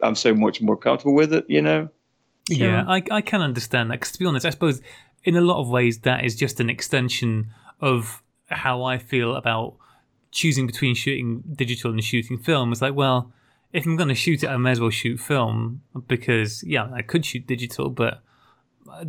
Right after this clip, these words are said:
Speaker 2: th-, this is a, this is my preferred medium, so that's what I'm going to do because I'm already,
Speaker 1: Sure.
Speaker 2: you know, um, I suppose it, it does make sense. Um, uh,
Speaker 1: And I, and I have kids too, so, like, you know, I, I know the, the whole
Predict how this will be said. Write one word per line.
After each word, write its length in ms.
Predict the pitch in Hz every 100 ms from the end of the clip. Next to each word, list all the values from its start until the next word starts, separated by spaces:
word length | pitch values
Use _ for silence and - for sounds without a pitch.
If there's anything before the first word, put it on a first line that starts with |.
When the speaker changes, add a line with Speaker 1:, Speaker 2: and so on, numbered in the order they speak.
| 123
Speaker 2:
th-, 120 | 117 120
this 200 | 127 135
is 120 | 120
a, 60 | 123 _ _ _ -
this 180 | 147 147
is 160 | 120
my 120 | 117 113
preferred 520 | 113 127 135 127 110
medium, 380 | 117 110 113 113
so 140 | 123
that's 320 | 110 117 - 151
what 100 | 131
I'm 80 |
going 220 | 113 110 113
to 80 |
do 180 | 123 120
because 340 | 117 110 113 117
I'm 300 | 131 143 123
already, 260 | 123 113
Speaker 1:
Sure. 280 | 110 107 101
Speaker 2:
you 80 | 135
know, 280 | 110 110 113 113 - - -
um, 260 | 123 113 113
I 120 | 110
suppose 260 | 110 120 113
it, 80 | 139
it 140 | 131
does 220 | 131 123
make 160 | 120 131
sense. 360 | - 117 - - - - -
Um, 640 | 123 113 110 110 107 110 110 _ _ _ - - _ _
uh, 100 | -
Speaker 1:
And 100 | 190
I, 40 | 208
and 140 | 214
I 60 | 233
have 180 | 214 208
kids 340 | - 214 151
too, 380 | - 202 139 104 - _ _
so, 280 | - 156 139
like, 360 | 135 117 - _ _ _ _ _ -
you 80 |
know, 140 | 147 147
I, 320 | 147 147 147
I 20 |
know 200 | 156 160
the, 260 | 139 127 -
the 180 | 123 127
whole 440 | 127 127 120 113